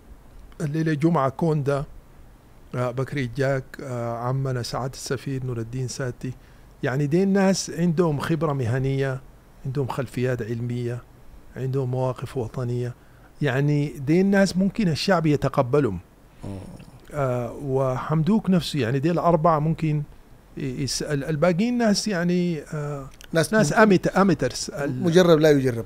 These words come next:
Speaker 2: ما خلاص
Speaker 1: آه،
Speaker 2: الناس،
Speaker 1: آه،
Speaker 2: آه.
Speaker 1: amateurs، أي ما
Speaker 2: آه.
Speaker 1: عندهم، ما عندهم، لا أرى له مستقبلًا في العمل السياسي.
Speaker 2: طيب، أخيرًا كده، وأنا سعيد جدًا، جدًا بلقائي معك ده يا دكتور، رغم إنه قصير وكنت عايز أتكلم فيه أكتر وأكتر من كده. لكن،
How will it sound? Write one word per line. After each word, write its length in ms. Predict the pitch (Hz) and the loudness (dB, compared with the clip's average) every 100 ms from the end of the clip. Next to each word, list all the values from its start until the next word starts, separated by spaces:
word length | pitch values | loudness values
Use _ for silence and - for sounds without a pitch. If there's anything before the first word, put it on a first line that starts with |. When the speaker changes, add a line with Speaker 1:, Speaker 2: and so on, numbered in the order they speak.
| - | -10
Speaker 2:
ما 60 | |
خلاص 320 | - 123 107 117 | -8 -8 -6 -4
Speaker 1:
آه، 20 | |
Speaker 2:
الناس، 200 | 127 143 | -2 -2
Speaker 1:
آه، 260 | 160 156 | -2 2
Speaker 2:
آه. 40 | - | 4
Speaker 1:
amateurs، 460 | 202 123 131 - | 6 4 0 0
أي 140 | 143 156 | 0 2
ما 100 | 180 | 4
Speaker 2:
آه. 40 | |
Speaker 1:
عندهم، 340 | 170 139 131 156 | 2 2 0 0
ما 80 | |
عندهم، 720 | 170 147 139 131 120 123 139 143 156 | 0 2 0 -2 -6 -8 -6 -4 0
لا 300 | 165 170 175 | 2 6 6
أرى 180 | 156 | 6
له 180 | 151 143 | 4 2
مستقبلًا 600 | 160 131 - 151 143 131 | 0 -2 -2 -4 -2 -4
في 100 | 117 | -4
العمل 280 | 135 113 127 | -6 -6 -6
السياسي. 440 | 123 - 120 117 - | -6 -8 -8 -6 0
Speaker 2:
طيب، 200 | 185 170 | 0 0
أخيرًا 280 | - 180 | 0 2
كده، 340 | 170 165 160 147 | 2 0 0 0
وأنا 460 | 143 135 131 120 123 - | 2 0 -2 -6 -12 -10
سعيد 240 | 127 143 | -2 -2
جدًا، 220 | 147 135 127 | -2 -6 -6
جدًا 300 | 120 123 113 | -6 -6 -8
بلقائي 320 | 110 104 113 | -8 -8 -8
معك 200 | 110 113 | -8 -10
ده 60 | 117 | -10
يا 40 | |
دكتور، 340 | 107 101 113 110 107 | -12 -12 -12 -10 -10
رغم 120 | 110 | -10
إنه 180 | 110 110 - - - - - | -10 -10 -14 -20 -20 -16 -10
قصير 360 | 110 127 123 | -6 -4 -4
وكنت 180 | 113 123 | -6 -8
عايز 120 | 117 | -8
أتكلم 260 | 113 127 120 | -8 -8 -8
فيه 180 | 127 120 | -8 -10
أكتر 240 | - 120 | -10 -10
وأكتر 300 | 117 - 120 - | -10 -10 -12 -10
من 140 | 113 | -14
كده. 280 | 104 127 127 - - - - - - | -12 -10 -10 -12 -20 -20 -20 -14 -4
لكن، 380 | 139 - 165 | -2 -2 -4